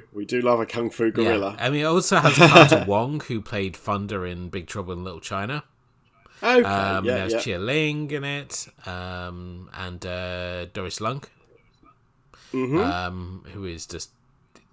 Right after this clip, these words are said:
Speaker 2: incredibly adorable in this movie. I'm just gonna say that much ab-, about her. She's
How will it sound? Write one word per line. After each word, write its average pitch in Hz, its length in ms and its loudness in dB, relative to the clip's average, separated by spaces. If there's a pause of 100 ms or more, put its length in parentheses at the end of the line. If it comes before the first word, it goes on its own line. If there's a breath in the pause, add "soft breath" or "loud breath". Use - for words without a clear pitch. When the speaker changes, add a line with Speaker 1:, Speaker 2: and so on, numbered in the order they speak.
(120)
Speaker 2:
incredibly 123 540 -4
adorable 80 420 -12
in 85 80 -12
this 85 160 -10
movie. 90 320 -8 (880)
I'm 104 140 -6
just 98 160 -10
gonna 92 180 -4
say 98 220 -4
that 87 220 -8
much 69 220 -14
ab-, 87 220 -12
about 87 400 -2
her. 95 100 -6
She's 90 380 -10